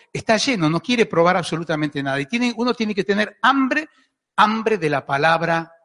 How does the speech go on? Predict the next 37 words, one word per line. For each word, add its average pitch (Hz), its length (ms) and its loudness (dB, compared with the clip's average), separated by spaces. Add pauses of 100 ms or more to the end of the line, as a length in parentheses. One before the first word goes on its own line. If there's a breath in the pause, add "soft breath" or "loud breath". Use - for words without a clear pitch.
de 135 160 -4
Dios. 131 460 -2
Amén. 247 720 0 (200 soft breath)
Como 175 140 6
los 165 140 6
discípulos 180 400 4
dijeron, 196 260 2
"¿A 190 100 6
dónde 262 200 6
iremos?". 175 500 2 (100)
¿Eh? 185 300 -4 (420)
Tú 180 120 -4
tienes 196 240 0
pan, 208 440 2 (360)
palabra 175 400 2
de 147 100 -4
vida 147 200 0
eterna, 117 420 0
Señor. 120 320 -12 (440)
Y 165 140 2
Él 196 120 6
es 180 120 2
el 151 80 -2
que - 80 -10
tiene 151 240 0
palabra 139 320 2
de 123 80 0
vida 127 160 2
eterna. 117 480 -2 (380 soft breath)
El 175 120 -2
tema 254 200 6
de 262 80 6
esta 220 180 2
noche, 233 300 2
amados 202 320 2
hermanos, 196 440 0
es, 214 300 2